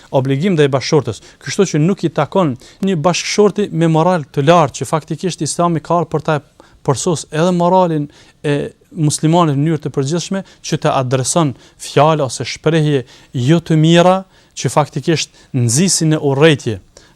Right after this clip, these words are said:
nga se, e, pikërisht këtu e kemi të bëjmë edhe me një statut tjetër të Islamit, ku ofendimi i femrës në Islam është i ndëshkuar.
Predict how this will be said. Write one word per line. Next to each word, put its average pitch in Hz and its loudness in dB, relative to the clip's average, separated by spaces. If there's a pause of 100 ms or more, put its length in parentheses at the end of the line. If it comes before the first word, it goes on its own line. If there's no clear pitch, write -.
nga 123 0
se, 143 2 (420)
e, 110 -10
pikërisht 151 -2
këtu 160 -2 (180)
e 151 -12
kemi 151 2
të 127 -4
bëjmë 156 2
edhe 147 0
me 143 0
një 127 -2
statut - -6
tjetër 196 -2
të - -8
Islamit, 165 0 (260)
ku - -8
ofendimi 143 0
i 139 -6
femrës 175 0
në 135 0
Islam 185 -2
është 139 -4
i 127 0
ndëshkuar. 127 0